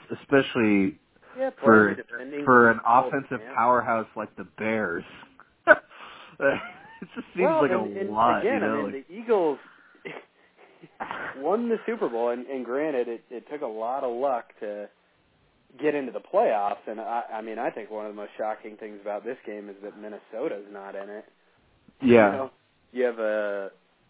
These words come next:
Speaker 2: a divisional game where the Bears, although initially they had something to play for, they had a potential of getting the, the two,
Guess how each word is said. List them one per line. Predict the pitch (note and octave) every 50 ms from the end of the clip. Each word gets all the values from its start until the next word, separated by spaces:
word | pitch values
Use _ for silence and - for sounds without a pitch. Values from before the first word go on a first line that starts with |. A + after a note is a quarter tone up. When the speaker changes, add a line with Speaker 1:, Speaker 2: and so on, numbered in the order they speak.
| _ -
Speaker 2:
a | B2
divisional | A2+ - A#2+ G#2+ A2 A#2+ C#3+ D3+ E3+ F3+ F3 E3
game | C#3+ A#2+ A#2 A#2+ B2 B2 B2 A#2+ A2+
where | G#2+ G#2 A2 G#2+ G#2+ G#2+ G#2 G#2 G#2 G#2 G#2 G2+ F#2+ - G#2
the | A2 F#2+ _
Bears, | A#2 A#2+ B2 B2+ B2+ B2+ B2+ B2+ B2 A#2+ - _ _ _ _ _ _ _ _ _ _ _ _ _
although | C3 C3 C#3 C#3+ C#3+ C#3 C3+
initially | C3+ C3+ D#3 G3 A#3 B3+ A#3+ - F#3+ D#3+ C#3 B2+ B2
they | A#2 A#2+ A#2 A#2
had | B2 A#2+ A#2 A#2 -
something | B2+ A#2 A2 - A2+ A2 G#2+
to |
play | G2+ - A#2 G#2+ G#2+ G#2+
for, | - A2 G#2+
they | G#2+ G#2+ A2
had | A2 G#2+
a | G#2
potential | - A#2 - - B2+ B2 A#2+ - A#2
of | A2 G#2
getting | - G#2+ G#2 G2+ G#2 G2+ G2 F#2 -
the, | G2+ G2+ F#2 - -
the | G2 - _ _ -
two, | G#3 G3+ F3+ C3+ A2+ G#2+ G#2